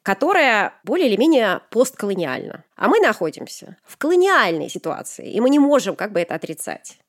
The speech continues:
И в этом смысле экзотизация работает немножко по-другому, я думаю. Это еще надо, наверное, обсуждать. У меня нет какого-то готового тезиса, телеги, концепции, <laughs> еще диссертации и так далее. Но мне кажется, это важный момент. Надо понимать,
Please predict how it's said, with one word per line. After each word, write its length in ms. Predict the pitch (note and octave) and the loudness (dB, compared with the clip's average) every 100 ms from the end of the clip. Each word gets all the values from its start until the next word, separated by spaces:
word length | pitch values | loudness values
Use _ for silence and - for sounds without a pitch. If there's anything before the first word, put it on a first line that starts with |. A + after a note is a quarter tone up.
| - | -6
И 60 | A3+ | 0
в 80 | D#4+ | 2
этом 240 | G#4+ E4+ | 2 0
смысле 580 | - C4 B3+ G#3+ F#3+ G3 | 0 0 2 0 0 -2
экзотизация 560 | - A3+ A3+ C#4 - | -4 -4 -2 -2 0
работает 340 | A#3 G#3+ D#4+ D4+ | -2 -2 -4 -2
немножко 280 | B3 - C#4 | -2 -2 -4
по-другому, 560 | C#4 D4 C#4+ C#4 F3 | -2 0 2 2 2
я 160 | C#3+ D3 | -2 -4
думаю. 420 | C#3+ - B2+ C3 - | -6 -6 -6 -4 -2
Это 160 | B3 | 0
еще 320 | D#4 - D4+ - | 0 2 0 2
надо, 300 | C4+ D4 B3 | 2 2 2
наверное, 260 | A#3+ B3 | 2 0
обсуждать. 480 | A#3 - A#3 F#4 G#4 | -2 -4 -2 0 0
У 40 | |
меня 120 | A#3+ A#3 | 2 2
нет 160 | C4 | 2
какого-то 320 | G3+ G3 F#3 | -2 -8 -6
готового 560 | F3 G3+ A3+ G#3+ F3 E3 | -2 -2 0 0 0 -2
тезиса, 640 | - C4 E4 A3+ - F#3+ E3 | -2 0 0 0 -4 -4 -2
телеги, 480 | - G#3 A#3 C#4 F#3+ | -2 0 2 2 0
концепции, 1080 | - F3+ F3+ B3+ - - F3 E3 D3+ - - G#3 - | -2 -4 0 -2 -2 -6 -2 -2 -2 -6 -4 -2 2
<laughs> 240 | C4+ - | 2 2
еще 380 | A#3 A#3 G#3+ F3+ | -2 -2 -2 -2
диссертации 680 | F#3 F#3+ B3 - G4+ - - | -2 -2 0 2 0 -2 -8
и 40 | |
так 220 | - A3+ B3 | -4 -2 0
далее. 320 | G#4 C#4 F#3+ - | 0 0 -4 -4
Но 120 | A3 | 0
мне 120 | A#3 | 2
кажется, 300 | D#4+ G#4 - | 2 0 -2
это 160 | D#4+ D4 | -2 0
важный 320 | B3+ A#3 C#4+ | 0 0 0
момент. 320 | C#4+ D4 G3+ | 2 2 2
Надо 180 | G#3+ C4 | 0 -2
понимать, 580 | - C4 C#4+ B3+ C#3+ | 0 0 2 2 0